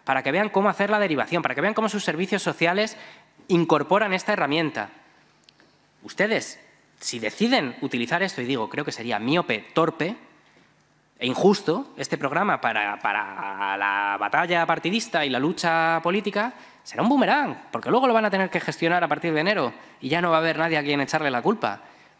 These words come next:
Yo le digo, nuestras competencias han sido poner en un tiempo récord en marcha este sistema, que además, si no me equivoco, creo que ya hay comunidades que han empezado a derivar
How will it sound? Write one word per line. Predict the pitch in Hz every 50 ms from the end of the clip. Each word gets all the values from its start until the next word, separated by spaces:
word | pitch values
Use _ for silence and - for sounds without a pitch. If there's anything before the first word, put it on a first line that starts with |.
| _ _ _ _ _ _ _ _ _
Yo | -
le | 165 156
digo, | 131 123 107 104
nuestras | 120 143 226 294 277 - - 214 185 -
competencias | - 180 156 147 - 143 135 170 196 196 233 233 202 -
han | 151 135
sido | - 147 139 123 117
poner | 117 131 135 151 143 123
en | 123 151
un | 202 220
tiempo | - 226 214 185 - 165
récord | 151 165 196 196 - 226 233 226 -
en | - 139
marcha | 139 151 160 156 - - - 113 107 - - - - - - - - _ _ -
este | 147 - - 147
sistema, | - 156 143 - - 226 247 262 277 - - - - - - - _
que | -
además, | 110 104 101 107 131 202 269 185 180 - - -
si | - - - 135
no | 147 208
me | 240
equivoco, | 220 180 160 190 233 240 - 262 285 - 170 - - - - _ _ _ _ - - _ _ _ _ _ _
creo | _ 139 160 190
que | 190 156 127
ya | 117 175 196 233 262 277 277 - - - - - - _ _ _ _ _ _
hay | 160 165 170 165 143
comunidades | - - 127 135 135 135 131 151 165 160 139 123 117 - -
que | - 143
han | 139 139
empezado | 139 131 123 131 123 - 156 151 139 127 117 113 107 - - - - - - -
a | - 120 120
derivar | 117 113 117 117 135 147 156 139 117 - - - -